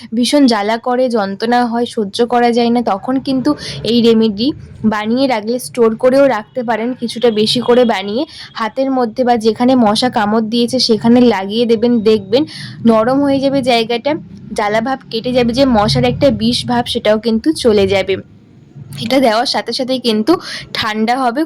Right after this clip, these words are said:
খুব সুন্দর রিলিফ পাবেন। কারণ এটার মধ্যে টক দই আছে, হলুদ আছে,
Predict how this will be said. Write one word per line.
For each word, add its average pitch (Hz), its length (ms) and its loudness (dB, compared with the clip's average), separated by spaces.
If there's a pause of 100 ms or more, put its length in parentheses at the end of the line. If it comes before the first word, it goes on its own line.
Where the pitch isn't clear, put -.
খুব 285 180 -8
সুন্দর 220 480 0
রিলিফ 214 380 2
পাবেন। 208 300 -4 (320)
কারণ 262 220 -6 (200)
এটার 285 260 0
মধ্যে 277 300 -2
টক 208 320 0
দই 247 200 -2
আছে, 240 320 0
হলুদ 226 380 0
আছে, 226 320 -2